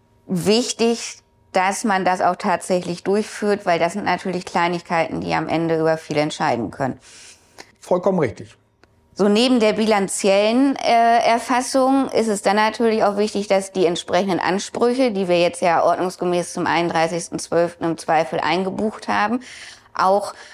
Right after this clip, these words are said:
Speaker 1: ähm, tatsächlich erfüllt werden.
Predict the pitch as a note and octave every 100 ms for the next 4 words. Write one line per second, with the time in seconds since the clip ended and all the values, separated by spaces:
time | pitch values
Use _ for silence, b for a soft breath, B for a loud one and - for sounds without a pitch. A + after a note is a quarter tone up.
0 | B - G3+ G3 G3 G3 A3+ G#3+ A#3 -
1 | A3+ A3+ G#3 G#3 E3+ F#3+ - F3+ - -
2 | C3+ C3+ C#3 C#3